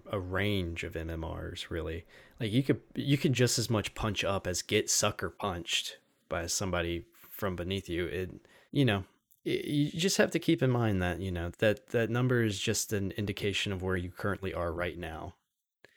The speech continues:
And don't, like, if you see it slipping, don't let it affect you. You're just going back to the floor to bounce back up.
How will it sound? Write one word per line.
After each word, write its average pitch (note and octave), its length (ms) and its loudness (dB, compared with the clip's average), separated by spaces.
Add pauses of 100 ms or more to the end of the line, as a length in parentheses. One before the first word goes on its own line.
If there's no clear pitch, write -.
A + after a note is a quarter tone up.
(300)
And F#2 500 0 (200)
don't, A#2 320 2 (240)
like, A2 180 -2
if G2 140 -8
you G#2 60 -2
see C3 200 2
it B2 80 2
slipping, B2 400 0
don't G2+ 220 -2
let G2+ 140 -2
it F#2+ 100 -2
affect A2+ 440 -4
you. B2 100 2
You're G2 220 2
just F#2 280 -4
going F#2+ 260 -2
back F#2+ 220 -2
to - 120 -10
the F#2 80 -8
floor G2+ 260 -4
to F#2 80 0
bounce F#2+ 340 -4
back G2 320 -6
up. - 220 -2